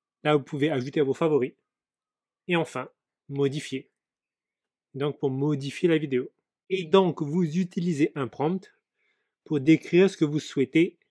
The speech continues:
modifier, insérer dans cette vidéo. Là, vous avez ajouté à la scène. Donc, ça vous conduit sur une section appelée Scene Builder.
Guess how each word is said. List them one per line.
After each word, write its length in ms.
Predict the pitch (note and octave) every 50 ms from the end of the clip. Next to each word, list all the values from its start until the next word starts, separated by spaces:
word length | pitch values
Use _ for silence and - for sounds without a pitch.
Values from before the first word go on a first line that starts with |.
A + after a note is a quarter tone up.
| _ _ _ _ _ _ _ -
modifier, 640 | C#3 C#3+ D3 C#3 C#3+ C#3 - - C3 C#3 C#3 - -
insérer 480 | C#3+ C#3 - - D3 A#2+ A#2 A#2+ - _ _ _ _ _ _ _ _ _ _ _ _ _ _ _ _ _ _ _ _ _ _ _ _ _ _ _ _ - C3
dans 160 | B2+ C3+ -
cette 240 | - - E3 D3+ D3+
vidéo. 300 | C3+ A#2+ B2 A#2+ - - _ _ _ _ _ _ _ _ _ _ _ _ _ _ _ _ _ _ _ _ _ _ _ _ _ _ _ _ _ _ _ _ _ _ _ _ _ _ _ _ _ -
Là, 140 | D#3+ A3
vous 160 | A#3 A3 F3+ F3
avez 260 | D#3+ D3+ F#3 A3 -
ajouté 380 | G3 F3 D#3 D3+ D#3+ - F#3+
à 60 | E3 C#3+
la 120 | D3 C#3
scène. 380 | - - A#2+ G#2+ G#2 G#2+ - _ _ _ _ _ _ _ _ _ _ _ _ _ -
Donc, 120 | E3+ D3
ça 100 | - F3
vous 120 | D#3+ E3+ E3
conduit 580 | - F#3+ G3 F#3 E3+ E3 D#3+ F3+ A3 A#3+ - _ _ _ _ _ _ _ _ _ _ _ _ _
sur 220 | - - - F3
une 140 | F3+ F#3+ F3
section 540 | F3+ - - G3+ G3 - - - F#3+ F#3 E3+
appelée 260 | D#3 - E3 E3+ F3
Scene 380 | E3+ - - F#3+ F#3+ F#3+ F3 D3+
Builder. 400 | F3 E3 C#3 C3+ C3 C3 C#3+